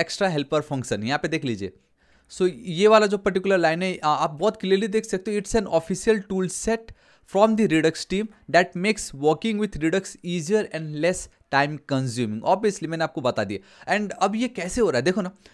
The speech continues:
instead of doing manually, भाई खुद से सब कुछ करने से अच्छा, like जैसे हम एक्शंस क्रिएट करते हैं, रिड्यूसर्स क्रिएट करते हैं, and the main thing is managing state immutability, ये सारी जो चीज़ें हैं,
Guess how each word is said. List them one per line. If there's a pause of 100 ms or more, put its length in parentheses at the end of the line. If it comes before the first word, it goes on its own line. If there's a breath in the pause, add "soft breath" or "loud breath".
(160 soft breath)
instead
of
doing
manually,
भाई (140)
खुद
से
सब
कुछ
करने
से (100)
अच्छा, (380 soft breath)
like
जैसे
हम
एक्शंस
क्रिएट
करते
हैं,
रिड्यूसर्स
क्रिएट
करते
हैं, (280 soft breath)
and
the
main
thing
is (100)
managing
state
immutability,
ये
सारी
जो (120)
चीज़ें
हैं,